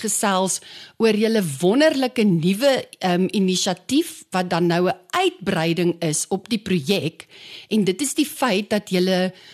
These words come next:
baie onlangs julle eie toepassing bekend gestel het. So, hoekom sou jy belangstellendes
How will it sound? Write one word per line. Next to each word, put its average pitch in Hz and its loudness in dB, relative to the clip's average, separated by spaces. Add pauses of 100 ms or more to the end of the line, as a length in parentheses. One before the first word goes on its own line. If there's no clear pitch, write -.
(340)
baie 240 0
onlangs 180 0
julle 175 0
eie 214 -2 (180)
toepassing 247 0
bekend 170 -2
gestel 127 -4
het. - -14 (520)
So, 302 2 (340)
hoekom 262 0
sou 311 2
jy 214 2
belangstellendes 214 0